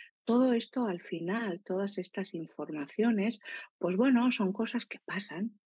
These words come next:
en la vida, son cosas que están sucediendo porque la Tierra está cambiando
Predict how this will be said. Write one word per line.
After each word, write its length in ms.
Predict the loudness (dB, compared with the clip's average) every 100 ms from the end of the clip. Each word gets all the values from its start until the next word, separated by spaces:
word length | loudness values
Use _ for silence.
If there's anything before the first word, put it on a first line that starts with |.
| -12
en 120 | -8
la 80 | 0
vida, 320 | 2 2 -4 _ _ _ -8
son 220 | -6 -4
cosas 340 | -6 -4 -6
que 140 | -6 -12
están 320 | -8 -8 -8
sucediendo 760 | -10 -12 -10 -4 0 0 -2
porque 240 | -6 -8 -6
la 140 | -6
Tierra 320 | -6 -8 -6
está 260 | -8 -8 -14
cambiando 680 | -12 -8 -4 -2 -2 -4 -8